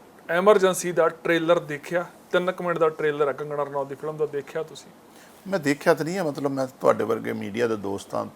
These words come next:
Speaker 2: ਤੋਂ ਸੁਣਿਆ ਹੀ ਆ, ਟੀ ਵੀ ਜਾਂ ਮੈਂ ਦੇਖਿਆ ਤਾਂ ਨਹੀਂ ਹੈ। ਐਵੇਂ ਮੈਂ
Speaker 1: ਲਗਾਤਾਰ ਉਸ
Speaker 2: ਪੂਰਾ ਨਹੀਂ
Speaker 1: ਸਵਾਲ
Speaker 2: ਦੇਖਿਆ।
Speaker 1: ਚੱਕੇ ਜਾ ਰਹੇ ਆ।
Speaker 2: ਥੋੜ੍ਹੀ ਬਹੁਤ ਕਲਿੱਪ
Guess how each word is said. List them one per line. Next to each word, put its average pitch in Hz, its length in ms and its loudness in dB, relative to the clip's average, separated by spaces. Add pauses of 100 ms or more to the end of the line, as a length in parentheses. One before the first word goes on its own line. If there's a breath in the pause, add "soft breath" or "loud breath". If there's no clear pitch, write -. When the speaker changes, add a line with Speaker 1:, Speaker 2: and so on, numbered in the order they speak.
Speaker 2:
ਤੋਂ 113 120 -8
ਸੁਣਿਆ 131 340 0
ਹੀ 101 180 -2
ਆ, 101 80 -4
ਟੀ 101 240 -6
ਵੀ 104 280 -8
ਜਾਂ 98 460 -6
ਮੈਂ 113 100 -2
ਦੇਖਿਆ 104 440 -6
ਤਾਂ 87 100 -10
ਨਹੀਂ 82 120 -16
ਹੈ। 85 80 -12
ਐਵੇਂ 85 140 -12
ਮੈਂ 139 180 -4
Speaker 1:
ਲਗਾਤਾਰ 175 640 6
ਉਸ 175 300 4
Speaker 2:
ਪੂਰਾ 127 200 8
ਨਹੀਂ 139 120 2
Speaker 1:
ਸਵਾਲ 156 120 10
Speaker 2:
ਦੇਖਿਆ। 143 180 6
Speaker 1:
ਚੱਕੇ 156 180 0
ਜਾ 160 100 2
ਰਹੇ 156 100 2
ਆ। - 20 2
Speaker 2:
ਥੋੜ੍ਹੀ 143 160 6
ਬਹੁਤ 147 180 8
ਕਲਿੱਪ 135 240 0